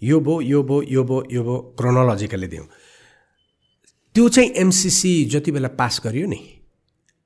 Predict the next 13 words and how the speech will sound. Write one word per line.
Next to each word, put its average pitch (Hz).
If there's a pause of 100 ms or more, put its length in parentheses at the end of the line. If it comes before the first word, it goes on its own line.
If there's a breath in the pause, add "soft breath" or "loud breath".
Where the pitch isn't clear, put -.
(260)
संसदबाट, 90 (640)
स्टेट 185
पार्टनरसिप 120
प्रोग्रामको 107
यो 127
डकुमेन्ट 98 (680)
नेपाली 113
नेताहरूसँग 95
हातमा 87
थियो, - (600)
पुगिसकेको 98
थियो 87
उहाँहरूसँग। 82